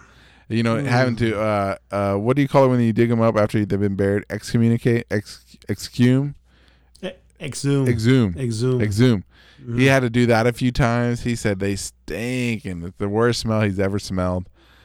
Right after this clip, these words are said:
Speaker 1: And, uh,
Speaker 2: Mm.
Speaker 1: ah, man, dude, I was like, "Fuck." And I told him, too. I was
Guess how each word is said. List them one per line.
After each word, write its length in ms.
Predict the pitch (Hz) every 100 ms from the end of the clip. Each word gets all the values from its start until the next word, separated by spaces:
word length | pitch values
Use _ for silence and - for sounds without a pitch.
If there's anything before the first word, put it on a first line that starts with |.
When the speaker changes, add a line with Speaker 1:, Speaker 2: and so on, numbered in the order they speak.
| _ _
Speaker 1:
And, 340 | - 104 101 95
uh, 320 | 95 92 92
Speaker 2:
Mm. 260 | 135 131 110
Speaker 1:
ah, 440 | 87 92 90 80
man, 560 | 80 82 87 90 90 85
dude, 180 | 82 85
I 100 | 92
was 100 | 95
like, 160 | 82 -
"Fuck." 560 | - 92 104 101 90 -
And 100 | 95
I 100 | 120
told 260 | 131 160 147
him, 100 | 110
too. 120 | 123
I 140 |
was 60 | 110